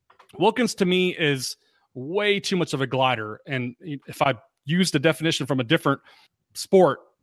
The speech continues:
if we're looking at, if he was a boxer, all he would have is a jab. It's just jab, jab, jab, jab, jab.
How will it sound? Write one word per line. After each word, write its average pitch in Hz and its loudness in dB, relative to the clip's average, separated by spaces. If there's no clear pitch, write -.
if 135 -8
we're 147 4
looking 156 4
at, 131 -4
if 113 -10
he 202 0
was 170 0
a 127 0
boxer, 165 -2
all 185 6
he 220 -2
would 175 -2
have 156 0
is 117 -4
a 117 -8
jab. 110 -4
It's 131 -6
just - 2
jab, 151 0
jab, 123 0
jab, 120 -2
jab, 113 -4
jab. 113 -6